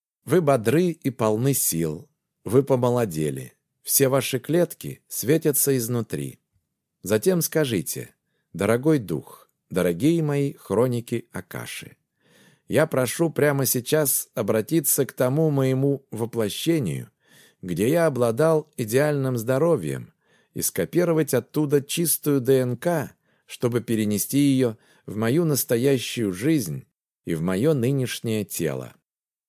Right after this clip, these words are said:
Прошу дать по праву принадлежащую мне идеальную матрицу здоровья и включить ее в каждой клетке моего тела. Дорогие мои клетки,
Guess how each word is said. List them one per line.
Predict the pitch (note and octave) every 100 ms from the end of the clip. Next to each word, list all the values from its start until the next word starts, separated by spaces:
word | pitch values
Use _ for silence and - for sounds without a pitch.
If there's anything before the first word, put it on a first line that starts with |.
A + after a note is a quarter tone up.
| _ -
Прошу | A2 A2 F#3
дать | D3 D3 C#3
по | C#3 A#2
праву | C#3 E3 D#3+ D#3
принадлежащую | - D#3+ E3 D3+ C3+ C3 C3 E3+ C#3+ - D3+
мне | C#3 D3 D#3+ D#3 -
идеальную | A#2 G#2+ C3 C#3 B2+ B2 A#2+
матрицу | C3+ C#3+ C3 B2+ -
здоровья | A#2 A#2 B2 D#3+ D#3+ E2 C2+ - _ _ _ _ -
и |
включить | E2+ - F#2 - F3+ -
ее | D#3 D3+ D3 - _ _ _
в | -
каждой | - D#3+ C3+ C3
клетке | - C#3+ D#3+ - D3
моего | C3+ A2 G2+ F#2+ A#2+ - _
тела. | - E2 C#2+ A#1 - _ _ _ _ _
Дорогие | - F#2+ G2+ F#2+ C#3+ E3
мои | C#3 C3+ B2+
клетки, | - E2+ D2 - - B1+